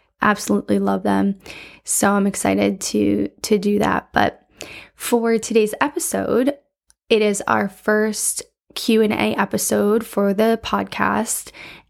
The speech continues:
and I'm excited to chat with you guys about these two questions. So if you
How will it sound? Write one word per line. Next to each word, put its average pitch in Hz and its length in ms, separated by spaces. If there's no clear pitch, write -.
and 214 420
I'm 208 160
excited 202 720
to 202 320
chat - 300
with 202 160
you 214 100
guys 202 300
about 208 240
these 214 180
two - 160
questions. - 840
So 220 540
if 208 260
you 269 640